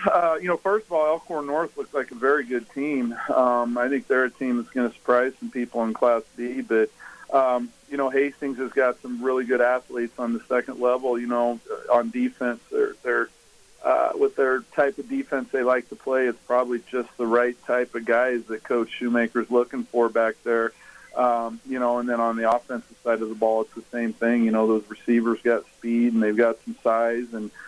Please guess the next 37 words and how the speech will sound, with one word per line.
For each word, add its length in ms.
looks 220
like 200
they've 180
got 180
a 40
new 180
running 360
back 360
that's 200
got 340
some 120
explosive 640
ability. 560
So, 280
um, 380
you 100
know, 260
it's 160
gonna 200
be 200
a 80
good 300
team 220
with 140
some 140
good 180
athletes, 680
and 160
it's 180
just, 340
uh, 340
next 360
team 160
we 80
gotta 180
prepare 400
for. 300